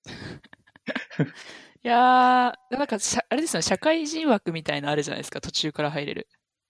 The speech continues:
Speaker 1: ありますね。
Speaker 2: そう、なんかあれをちゃんとうまく使えば、もうちょっと良かったのかなっていうのはありつつ。
Speaker 1: うん。そうですね。
Speaker 2: いやー、もう今は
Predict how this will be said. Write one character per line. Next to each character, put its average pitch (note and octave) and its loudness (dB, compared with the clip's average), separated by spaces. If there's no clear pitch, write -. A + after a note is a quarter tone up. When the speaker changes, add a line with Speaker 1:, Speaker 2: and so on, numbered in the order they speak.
Speaker 1:
あ C#3+ 6
り B2+ 2
ま B2+ 2
す - -8
ね。 G2 -8
Speaker 2:
そ F3+ -18
う、 F3 -10
な F3+ -8
ん - -10
か E3 2
あ E3+ 6
れ A3 6
を A#3+ 6
ち - -6
ゃ A#3+ 0
ん A#3 -6
と A#3 -4
う A#3 -2
ま A3 -2
く E3 -4
使 - -2
え E3 4
ば、 C#3+ -2
も E3 -8
う C3 -2
ち A#2+ 0
ょ - -4
っ G#2 -6
と C#3+ 0
良 D3+ -4
か - -10
っ - -20
た - -10
の C#3+ -12
か - -8
な D3+ -8
っ - -12
て - -10
い C#3 -4
う C3 -14
の C3+ -12
は - -8
あ - -4
り D3 -8
つ - -12
つ。 - -16
Speaker 1:
う - -10
ん。 F#3 -20
そ C#3+ -2
う G#2+ -2
で G2+ -8
す - -14
ね。 G2+ -12
Speaker 2:
い - -12
や D#3+ -4
ー、 - -12
も - -20
う F3+ -10
今 F#3 2
は D3 0